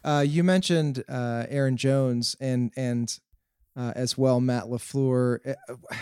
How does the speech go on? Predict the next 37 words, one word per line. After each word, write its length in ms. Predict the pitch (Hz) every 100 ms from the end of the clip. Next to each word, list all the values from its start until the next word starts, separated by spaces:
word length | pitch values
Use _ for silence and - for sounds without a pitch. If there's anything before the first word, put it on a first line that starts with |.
| - _ _ _ _ _
is 120 | 180 160
it 80 |
a, 240 | 147 123 156
is 80 | 139
it 60 |
a 40 | 135
game 260 | 180 202
plan 240 | 196 196 185
thing, 240 | 196 170
a 60 | 127
play 260 | - 170
calling 380 | - 160 156 151
thing? 240 | 156 143
What 280 | 135 208 220
did 200 | 185 190
go, 120 | 160
happen 460 | 147 139 170 - 131
there? 180 | 113 107
Because 300 | 113 139 123
I 120 | 127
believe 480 | 135 139 190 233 175
that 400 | 143 127 120 - _ _
Aaron 180 | 143 135
Jones 280 | 131 135 127
had 260 | 131 127 117
something 320 | 156 165 135
like 140 | 120
a 60 | 104
hundred 260 | 135 135
and 100 | 120
twelve 340 | - 127 120 117
rushing 300 | 117 127 123
yards 240 | 110 110
in 60 | 113
the 60 | 107
first 380 | - 117 120 -
half, 420 | 120 131 156